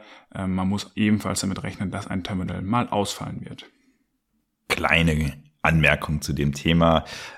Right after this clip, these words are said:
Speaker 2: Ähm, wir hatten ja eine ähnliche Untersuchung schon vor ein paar Monaten veröffentlicht in energiewirtschaftlichen Tagesfragen, wo wir eben auch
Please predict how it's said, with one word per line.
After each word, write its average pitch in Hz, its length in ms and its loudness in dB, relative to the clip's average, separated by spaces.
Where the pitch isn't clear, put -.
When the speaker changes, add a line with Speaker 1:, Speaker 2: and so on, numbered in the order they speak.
Speaker 2:
Ähm, 78 560 2
wir 85 160 6
hatten 98 200 4
ja 85 480 6
eine 78 480 0
ähnliche 95 340 4
Untersuchung 92 540 6
schon 87 200 2
vor 82 100 4
ein - 60 -6
paar 80 140 6
Monaten 95 380 4
veröffentlicht 85 760 2
in - 240 -2
energiewirtschaftlichen 78 800 2
Tagesfragen, 80 680 0
wo 76 100 2
wir - 100 0
eben 80 240 2
auch 90 360 6